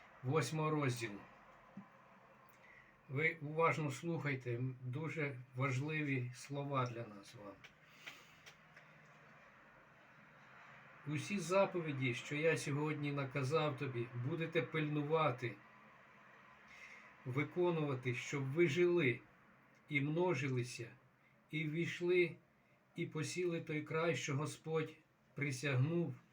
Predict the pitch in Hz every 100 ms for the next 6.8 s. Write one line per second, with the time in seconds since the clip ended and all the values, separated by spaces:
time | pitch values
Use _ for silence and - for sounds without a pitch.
0 | - - - - _ _ - - - -
1 | 165 131 156 143 143 131 131 123 - 127
2 | - - - - - - - - _ -
3 | - 165 156 143 196 196 - 175 170 175
4 | 170 185 165 143 120 - 190 180 175 160
5 | 165 180 165 135 - 143 135 123 - 180
6 | 175 143 156 175 160 - 143 113